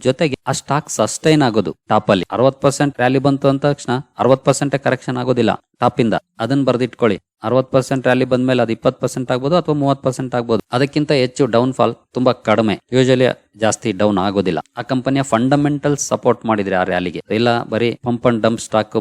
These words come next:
ಮೂವ್ ಆಗಿದೆ ಅಂತಂದ್ರೆ ಅದು ಬೇರೆ ಕತೆ. But usually ಕಂಪನಿಯ ಫಂಡಮೆಂಟಲ್ಸ್ ಆ ಕಂಪನಿಯ ರ್ಯಾಲಿಗೆ ಕಾರಣ ಆಗಿದ್ರೆ ಅಷ್ಟು ದೊಡ್ಡ ಕರೆಕ್ಷನ್ ಬರೋದಿಲ್ಲ. ಹತ್ತು, ಹದಿನೈದು, ಇಪ್ಪತ್ತು, ಮೂವತ್ತು ಪರ್ಸೆಂಟ್ ಆಗ್ಬೋದಷ್ಟೇ,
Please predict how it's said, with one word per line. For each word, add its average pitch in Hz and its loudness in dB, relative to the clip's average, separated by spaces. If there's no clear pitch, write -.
ಮೂವ್ 107 2
ಆಗಿದೆ 104 0
ಅಂತಂದ್ರೆ 110 0
ಅದು 107 -4
ಬೇರೆ 104 2
ಕತೆ. 92 -4
But - -12
usually 123 2
ಕಂಪನಿಯ 113 -2
ಫಂಡಮೆಂಟಲ್ಸ್ 120 -2
ಆ 104 -8
ಕಂಪನಿಯ 113 -2
ರ್ಯಾಲಿಗೆ 104 0
ಕಾರಣ 104 -2
ಆಗಿದ್ರೆ 110 -4
ಅಷ್ಟು 95 -8
ದೊಡ್ಡ 95 0
ಕರೆಕ್ಷನ್ 95 -4
ಬರೋದಿಲ್ಲ. 95 -2
ಹತ್ತು, 107 -4
ಹದಿನೈದು, 104 0
ಇಪ್ಪತ್ತು, 101 -4
ಮೂವತ್ತು 101 -2
ಪರ್ಸೆಂಟ್ 120 -6
ಆಗ್ಬೋದಷ್ಟೇ, 98 0